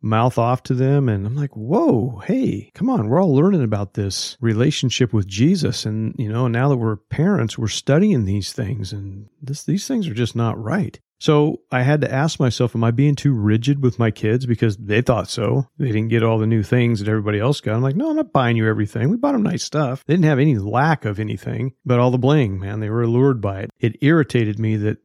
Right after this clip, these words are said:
these people are in our circles were spoiling their kids and making their kids kinda stand out beyond those of other kids. I'm like, "That ain't right." But the more I focused on the word, the more I knew we must raise our kids in a manner that's consistent with biblical instruction.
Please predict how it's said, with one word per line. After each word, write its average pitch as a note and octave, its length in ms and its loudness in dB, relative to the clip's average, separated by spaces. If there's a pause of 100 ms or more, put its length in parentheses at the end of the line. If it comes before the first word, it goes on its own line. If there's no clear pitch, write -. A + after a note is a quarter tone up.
these G#2 320 -2
people C#3 380 0
are B2 100 0
in A#2 120 0
our G#2 120 -2
circles D3 480 -2
were G#2 80 -6
spoiling B2 480 0
their G#2 80 0
kids A#2+ 460 0
and G#2+ 120 -2
making A2 280 0
their G#2 100 -2
kids B2+ 300 0
kinda A2 180 0
stand A2 460 0
out A#2+ 360 0
beyond A2+ 420 2
those A2+ 260 0
of G2+ 80 -4
other B2+ 200 2
kids. G2 360 -8
I'm G2+ 40 -6
like, G2+ 120 -4
"That A#2+ 100 -2
ain't D3 140 -2
right." A#2+ 340 -6 (140)
But C3+ 100 0
the C#3 60 2
more D3+ 200 4
I D#3 60 4
focused - 480 0
on C3 140 2
the A#2 80 2
word, A2 480 0 (100)
the C#3+ 80 -6
more B2 260 2
I B2 140 2
knew A#2 460 2 (200)
we D#3 340 2
must C#3 320 0
raise A#2+ 340 2
our A2 220 -4
kids G#2+ 300 -2
in G#2 80 0
a G#2 40 -2
manner G#2+ 300 -2
that's G2 200 -8
consistent A2+ 580 -4
with G2+ 160 -6
biblical G#2 400 -2
instruction. G#2+ 640 -6